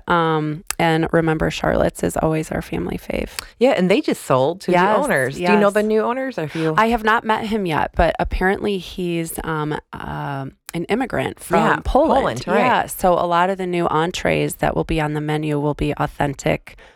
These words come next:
Speaker 1: Polish, uh, fare. So I'm really excited about some of those changes.
Speaker 2: Yeah, and then
Speaker 1: Yeah.
Speaker 2: he, and then I read that he promises to keep the sandwiches and pizza and everything as well. So.
Speaker 1: Yes, yeah, the favorites are not going away,
Speaker 2: Yeah.
Speaker 1: I've been told. Yeah, so that's good.
Speaker 2: Excellent.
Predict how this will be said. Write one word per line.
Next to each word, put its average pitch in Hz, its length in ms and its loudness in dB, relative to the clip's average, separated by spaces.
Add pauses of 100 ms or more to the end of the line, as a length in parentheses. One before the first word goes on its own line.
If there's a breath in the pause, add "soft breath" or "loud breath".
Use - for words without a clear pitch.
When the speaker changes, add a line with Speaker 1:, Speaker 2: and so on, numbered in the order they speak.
(160 loud breath)
Speaker 1:
Polish, - 760 0
uh, 143 260 0
fare. - 680 -2 (340 loud breath)
So - 280 2
I'm 170 180 -2
really 170 200 0
excited 151 420 -4
about - 220 -4
some - 120 -8
of - 60 -10
those - 220 -6
changes. - 400 -6
Speaker 2:
Yeah, 165 140 0
and 156 120 -2
then 165 80 2
Speaker 1:
Yeah. 226 140 0
Speaker 2:
he, - 40 -12 (280 loud breath)
and 180 100 0
then 180 80 4
I 160 120 4
read 156 180 2
that 143 80 -2
he 147 140 -6
promises 139 540 -4
to 135 160 -6
keep - 440 -6
the 123 320 -6
sandwiches 135 600 -4
and 123 140 -6
pizza 131 280 -8
and 120 100 -6
everything 117 440 -8
as 117 140 -10
well. 107 240 -8
So. - 160 -4
Speaker 1:
Yes, - 380 -2
yeah, - 240 0
the 160 100 0
favorites 185 480 0
are 160 80 0
not 147 240 -4
going 147 260 -4
away, 143 300 -2
Speaker 2:
Yeah. 226 220 2
Speaker 1:
I've 151 160 -2
been - 140 -12
told. - 300 -6
Yeah, - 180 2
so - 180 -4
that's 90 220 0
good. - 240 -2 (180)
Speaker 2:
Excellent. 151 440 -8